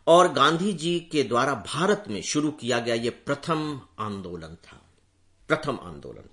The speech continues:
इससे पहले वो दक्षिण अफ्रीका में इस तरह के आंदोलन कर चुके थे। भारत लौटने के बाद ये उनका प्रथम आंदोलन था और गांधी जी को जो invite करने आए थे, या कह लीजिए कि गांधी जी को यहाँ जो लोग मिले,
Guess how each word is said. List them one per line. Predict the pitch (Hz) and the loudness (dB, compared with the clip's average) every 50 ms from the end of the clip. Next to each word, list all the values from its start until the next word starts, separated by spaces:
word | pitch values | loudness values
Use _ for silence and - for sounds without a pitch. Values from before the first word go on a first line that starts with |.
| - | -12
इससे | - 123 - 135 | -10 -6 -6 -4
पहले | - 123 117 117 | -4 -4 -4 -4
वो | 117 | -2
दक्षिण | 104 110 - - 139 120 | -4 -4 -6 -6 -6 -6
अफ्रीका | - - 107 104 - 110 | -6 -6 -8 -8 -8 -8
में | 107 104 | -8 -8
इस | 110 - - | -10 -10 -8
तरह | 104 110 | -10 -8
के | - 101 | -6 -6
आंदोलन | 92 104 110 107 104 107 110 | -6 -6 -6 -8 -8 -8 -8
कर | 107 131 151 | -10 -12 -10
चुके | - - 143 - 143 | -10 -12 -10 -12 -12
थे। | - - - - _ _ - - - - - - - - - - | -12 -14 -18 -20 _ _ -20 -20 -20 -20 -20 -20 -20 -20 -18 -12
भारत | 120 127 170 180 170 - 123 | -6 -2 0 0 0 2 0
लौटने | 123 117 - - 110 | -2 -2 -2 -4 -8
के | 98 104 | -6 -6
बाद | 98 101 110 123 117 | -6 -6 -6 -6 -6
ये | 107 98 | -8 -8
उनका | 98 - 90 | -8 -10 -12
प्रथम | 85 - 92 - - 90 82 | -12 -12 -14 -14 -12 -12 -10
आंदोलन | 80 82 82 85 104 135 156 165 156 | -10 -8 -4 0 2 2 4 2 2
था | - 156 151 156 - - - - - - - | 2 0 0 0 -2 -8 -14 -20 -16 -6 0
और | - 147 135 | 0 2 4
गांधी | 131 143 147 165 175 196 226 214 | 6 6 6 6 4 2 0 -2
जी | 180 156 156 170 170 | -2 -2 -2 -2 -2
को | 170 - 175 160 | 0 -2 -2 0
जो | 135 147 135 | 2 2 2
invite | 123 117 110 120 139 165 160 | 2 2 4 4 2 2 2
करने | - - 147 139 147 143 | 0 0 0 2 2 0
आए | 147 156 | 0 0
थे, | 170 | 2
या | 165 170 | 0 0
कह | 165 - 190 | 2 2 2
लीजिए | 196 196 185 202 | 2 4 2 2
कि | 185 175 | 2 2
गांधी | 151 135 131 151 160 185 185 | 0 2 2 2 2 0 0
जी | 165 175 | -2 -2
को | - 170 | 0 0
यहाँ | 156 156 156 165 | 0 0 0 0
जो | 156 160 160 | 0 0 2
लोग | 156 151 143 117 | 2 0 0 -2
मिले, | 107 110 143 147 131 107 87 - | 0 4 4 6 4 4 0 -2